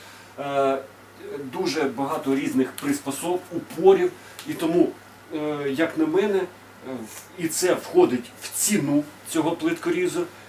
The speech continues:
Е, а ось, наприклад, італійські плиткорізи та іспанські, вони йдуть голі. Тут немає ніяких бокових розширювачів, е, взагалі нічого немає. Є тільки боковий упор, ну, ви бачите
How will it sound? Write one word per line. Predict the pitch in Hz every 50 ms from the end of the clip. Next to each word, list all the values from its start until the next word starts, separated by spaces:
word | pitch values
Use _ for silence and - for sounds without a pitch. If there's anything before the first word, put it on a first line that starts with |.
| - - - - - - 135 139 143
Е, | 143 143 143 143 143 139 - - - - - - - -
а | 147 160 349
ось, | 381 392 - - - - -
наприклад, | - 170 175 - - - - 185 175 175 - -
італійські | 190 185 196 196 202 220 226 214 - - 160
плиткорізи | - - 139 131 - - 135 131 120 107 107 123
та | 123 - 240
іспанські, | 226 190 165 - - - 208 214 220 196 - - 165 156 135 117 110
вони | 139 165 202 233
йдуть | 220 170 139 123 160 160 - -
голі. | - - - 330 - - 190 - - - - - - - - - - - -
Тут | 196 226 220 190
немає | 196 190 190 185 180 160 139 131 120 120
ніяких | 131 160 190 190 190 185 175 165 151 135 117
бокових | 110 110 156 160 160 165 156 151 135 120 - 127
розширювачів, | 127 127 127 - - 202 202 190 185 180 175 165 160 - 160 156 151 - - - - - - - - - -
е, | 131 131 127 127 127 127 123 - - - - -
взагалі | 113 - 180 190 196 190 165 139 113
нічого | 110 120 117 123 131 120
немає. | 127 123 123 117 113 110 110 110 - 120 127
Є | - 202 -
тільки | - - 170 180 160 - - 139 127 120 - - - - - 110
боковий | 160 160 160 185 175 160 151 131 131
упор, | 131 - 180 214 214 196 170
ну, | 160 156
ви | 151 160
бачите | 151 160 156 147 - - - 156 147 156